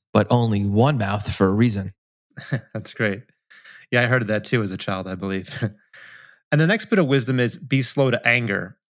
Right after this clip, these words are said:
Speaker 2: Notice anger is not forbidden. We're just to be slow to it. In the original Greek, this word anger, by the way, has this sense of indignation, which is really a social emotion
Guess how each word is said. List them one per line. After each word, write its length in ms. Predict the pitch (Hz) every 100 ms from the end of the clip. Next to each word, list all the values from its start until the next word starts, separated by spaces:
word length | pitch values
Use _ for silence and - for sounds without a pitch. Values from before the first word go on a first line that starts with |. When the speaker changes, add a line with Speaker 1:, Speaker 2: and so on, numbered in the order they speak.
| _ -
Speaker 2:
Notice 380 | 165 196 - -
anger 300 | 147 208 247
is 140 | 170
not 280 | 147 147 139
forbidden. 680 | 120 98 95 180 104 104 - _ -
We're 140 | 127
just 200 | 131 135 -
to 80 |
be 140 | 120 117
slow 560 | - - 113 123 135 104
to 240 | - 101
it. 180 | - - _ _ _ -
In 120 | 135
the 120 | 147
original 400 | 165 196 185 139
Greek, 420 | 117 139 139 -
this 200 | 120 -
word 180 | 127 117
anger, 360 | 123 156 151 113
by 200 | 110 110
the 80 | 110
way, 380 | 110 107 104 - - - - _ _
has 220 | 151 190
this 200 | 165 156
sense 280 | - 147 143
of 140 | 120 -
indignation, 880 | 139 135 117 110 107 101 101 78 107 _ _ _ - - -
which 160 | 143
is 120 | 151
really 260 | 151 220 196
a 100 | 120
social 560 | 117 - 160 151 135 117
emotion 640 | 113 127 123 - 101 95